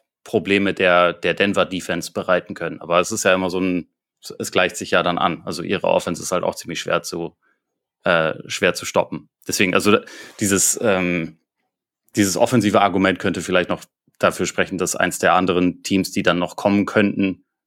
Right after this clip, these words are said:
sie noch mehr herausfordern könnten. Aber gleichzeitig habe ich schon auch sehr viel Respekt vor dem, was die Timberwolves bisher so gemacht haben. Deswegen weiß ich nicht, ob dieses Statement korrekt ist oder nicht. Also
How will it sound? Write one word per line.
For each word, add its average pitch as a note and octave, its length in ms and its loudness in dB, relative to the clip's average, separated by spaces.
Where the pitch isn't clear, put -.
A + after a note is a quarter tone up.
sie F#2+ 340 -10
noch G#2 320 0
mehr A#2 180 4
herausfordern B2+ 640 4
könnten. G#2+ 280 2
Aber F#2+ 140 2
gleichzeitig F#2 420 2
habe G2 120 4
ich F2+ 60 -2
schon G#2 140 -2
auch E2+ 100 -2
sehr F#2+ 160 4
viel G#2+ 120 2
Respekt F#2 360 0
vor F#2 160 -4
dem, F2+ 180 -2
was F2 140 -2
die F2+ 220 -2
Timberwolves F2+ 440 2
bisher F2 280 0
so F2 100 -4
gemacht E2 300 -2
haben. E2 160 -4
Deswegen E2 260 0
weiß F2+ 180 2
ich F#2+ 100 -8
nicht, F2+ 140 -6
ob F#2+ 100 -4
dieses E2+ 240 -4
Statement F2 400 -2
korrekt F#2 340 -4
ist F2+ 100 -6
oder E2 180 -6
nicht. E2 280 -10
Also F2+ 160 -6